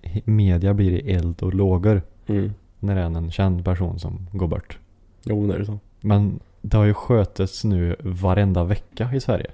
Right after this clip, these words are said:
Speaker 2: Mm.
Speaker 1: Och nu helt plötsligt blir det jätteviktigt.
Speaker 2: Mm.
Speaker 1: Och jag ty-, jag tycker det är lite svinigt, ja.
Speaker 2: Jo, tyvärr är det ju så att, eh,
Speaker 1: Alltså, det är som att, jaha, men han var lite mer värd, ja.
Speaker 2: Mm.
Speaker 1: Men det är bara för att han är känd, liksom.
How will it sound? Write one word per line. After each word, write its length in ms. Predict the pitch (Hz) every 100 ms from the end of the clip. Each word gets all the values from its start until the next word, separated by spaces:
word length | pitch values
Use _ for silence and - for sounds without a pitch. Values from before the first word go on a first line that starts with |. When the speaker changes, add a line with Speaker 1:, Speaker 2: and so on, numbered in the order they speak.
| - -
Speaker 2:
Mm. 320 | 104 101 101 _ _
Speaker 1:
Och 120 | - 98
nu 220 | 127 127
helt 140 | 107
plötsligt 320 | - 92 - 78
blir 160 | 80
det 60 | 78
jätteviktigt. 640 | 85 - 82 - 98 - - - -
Speaker 2:
Mm. 240 | 104 101 - - - - _ _ -
Speaker 1:
Och 80 | 104
jag 100 | -
ty-, 180 | 113 101
jag 120 | 104
tycker 240 | - -
det 80 | 101
är 60 | 82
lite 400 | 85 - 85 85
svinigt, 500 | - 107 90 120 -
ja. 80 | - - _ - _ - -
Speaker 2:
Jo, 220 | 101 123
tyvärr 280 | 123 113 104
är 80 | 98
det 60 | 104
ju 60 |
så 160 | 135 -
att, 240 | 110 -
eh, 80 | 107
Speaker 1:
Alltså, 320 | 110 113 113 113
det 100 | 120
är 40 |
som 120 | 107
att, 140 | 107 101
jaha, 240 | 101 120
men 160 | 113 110
han 140 | 127
var 80 | 131
lite 220 | 127 -
mer 180 | 117 87
värd, 180 | 85 - -
ja. 80 | - - -
Speaker 2:
Mm. 300 | 104 101 104 - _ _ - - -
Speaker 1:
Men 160 | 104
det 80 | 110
är 60 | 101
bara 280 | 104 92
för 120 | 80 90
att 80 |
han 100 | 87 87
är 480 | 87 87 87 92
känd, 380 | 90 101 120 90
liksom. 240 | 92 -